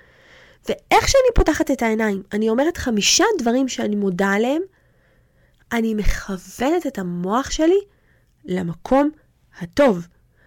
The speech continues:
ברגע הזה, אני לא יכולה להכניס שום דבר רע או שלילי.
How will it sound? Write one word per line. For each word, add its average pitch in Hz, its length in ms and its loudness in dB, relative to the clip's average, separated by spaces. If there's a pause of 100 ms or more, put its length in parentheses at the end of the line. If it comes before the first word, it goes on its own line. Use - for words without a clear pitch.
(120)
ברגע 220 440 0
הזה, 302 240 4 (440)
אני 190 260 -2
לא 240 60 4
יכולה 254 500 2
להכניס 247 520 -2
שום 285 380 0
דבר 214 340 0 (140)
רע 226 160 4
או 247 80 2
שלילי. 196 460 0